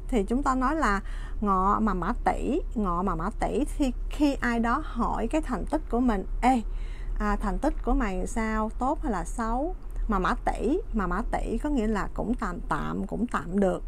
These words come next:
ha. Hay là, à, muốn hỏi ai đó, "Ê, hay mày thi cử làm sao? Hôm nay làm bài được không?" Thì, à, nếu như mà,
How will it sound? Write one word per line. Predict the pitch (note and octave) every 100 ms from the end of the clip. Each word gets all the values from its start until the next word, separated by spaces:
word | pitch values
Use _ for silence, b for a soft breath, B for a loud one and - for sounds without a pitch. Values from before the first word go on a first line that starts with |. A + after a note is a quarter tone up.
| -
ha. | - D4 C4 - B B B B B -
Hay | - C#4
là, | B3 A#3 G3+ F#3+
à, | F#3 - - B B -
muốn | A#3 D#4+
hỏi | C#4 G3+
ai | B3+ A3
đó, | A3 C4+ -
"Ê, | A#3+
hay | A3 A3+
mày | G#3+ G3+ F#3+ F#3+ F#3+ -
thi | A3+ G#3+
cử | F3 A3
làm | D4
sao? | A3 A#3 G#3 G#3
Hôm | A3 G#3+
nay | G#3
làm | G#3 F#3 F3
bài | F3
được | F3 F3+ F3
không?" | A3+ A3 A3 B B B -
Thì, | - G3
à, | F#3+
nếu | F#3+ A3 D4+
như | D4+ A#3+
mà, | A3+ F#3 F3